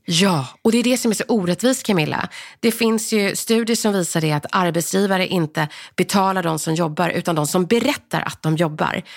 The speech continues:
Vi har gjort, eh, skrytavsnitt för att lära folk att du behöver informera vad du har gjort. Men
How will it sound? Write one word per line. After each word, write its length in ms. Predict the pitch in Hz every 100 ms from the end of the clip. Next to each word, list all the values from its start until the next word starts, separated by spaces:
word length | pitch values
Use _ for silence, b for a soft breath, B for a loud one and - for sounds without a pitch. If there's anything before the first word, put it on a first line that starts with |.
| B
Vi 80 | -
har 140 | 214 220
gjort, 360 | 202 190 -
eh, 160 | 185 143
skrytavsnitt 1160 | - - - 240 190 - 165 160 - 277 180 -
för 100 | 175
att 80 |
lära 340 | 170 175 165 -
folk 260 | 165 156
att 100 | 151
du 60 | 151
behöver 280 | 160 151 175
informera 600 | 208 254 185 185 269 196
vad 180 | 151 147
du 40 |
har 120 | 160
gjort. 380 | 196 - - - B B B B _ 214
Men 380 | 233 262 240